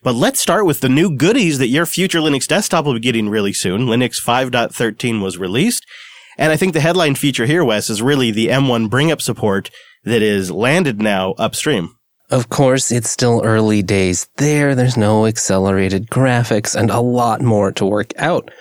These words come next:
Speaker 2: But it's in, and that should provide a pretty nice base for development going forward.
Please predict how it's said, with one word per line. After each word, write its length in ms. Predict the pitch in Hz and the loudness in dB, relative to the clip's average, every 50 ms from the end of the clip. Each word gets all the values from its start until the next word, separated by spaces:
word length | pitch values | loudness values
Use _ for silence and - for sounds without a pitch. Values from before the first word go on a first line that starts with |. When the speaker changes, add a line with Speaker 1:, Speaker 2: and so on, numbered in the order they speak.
| - _ - | -12 _ 0
Speaker 2:
But 200 | 147 143 - - _ _ _ | 0 0 0 -4 _ _ _
it's 280 | - - 156 139 - - _ - | -2 0 0 0 -2 -8 _ -2
in, 320 | - 151 185 196 135 104 92 | 0 2 2 4 2 2 2
and 280 | - 110 107 101 95 - | 0 0 0 -2 -2 -2
that 180 | - 117 113 | -2 -2 -2
should 140 | - - 127 | -2 -2 -2
provide 280 | 113 107 107 104 98 95 | 0 2 2 2 0 0
a 40 | 98 | -4
pretty 340 | _ - - 214 185 170 | _ -2 0 0 2 2
nice 260 | 139 131 123 123 113 - | 2 2 2 2 0 -4
base 460 | - _ - 113 113 110 107 - - | -6 _ 0 2 2 2 0 -2 -2
for 120 | - - | -2 -2
development 520 | 95 101 95 101 101 - - 98 90 - - | 0 2 2 2 2 2 0 -2 -2 -4 -4
going 320 | - 95 92 90 85 - | -2 -2 -2 -2 -4 -6
forward. 720 | - - - - 165 175 202 170 113 101 - - - - | -10 -10 -4 0 0 2 2 2 0 -2 -4 -6 -8 -10